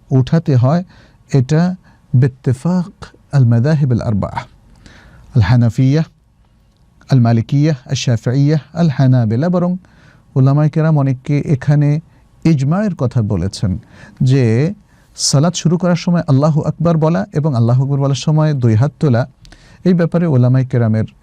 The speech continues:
ইখতিলাফ নাই বলেই অনেকে উল্লেখ করেছেন। এবং এর যে দলিল আমরা দেখি,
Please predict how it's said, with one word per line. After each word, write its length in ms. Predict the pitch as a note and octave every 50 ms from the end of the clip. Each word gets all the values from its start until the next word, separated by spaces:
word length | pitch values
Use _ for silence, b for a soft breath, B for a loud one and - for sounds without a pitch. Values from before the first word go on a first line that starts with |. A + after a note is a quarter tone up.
| b b b b -
ইখতিলাফ 640 | - D3+ - - - - C3 C3 C3 B2+ - -
নাই 280 | - B2 A#2+ B2 C3 B2
বলেই 420 | G#2+ B2+ C3+ D3 E3+ F#3+ G3+ G3+ b b b b b _ -
অনেকে 520 | C3 B2+ A#2 G#2+ - - A2+ G#2+ G2+ A#2 - _ _ _ _
উল্লেখ 260 | E3+ D#3+ C#3 B2 A2 -
করেছেন। 460 | - F2+ F2+ F#2+ - - D3 E3 F3 F3+ B B B B B B B -
এবং 400 | F3 E3+ G3 G3+ F3+ F#3 G#3 G#3 -
এর 200 | D#3+ D#3+ D3+ D3+
যে 140 | D3 D#3 D3+
দলিল 380 | B2+ C3 C#3 C#3+ D#3 C#3 A2+
আমরা 200 | A2+ A2+ A#2 A2+
দেখি, 500 | G#2 A2+ C3 B2+ - - C3+ A2 G#2+ A2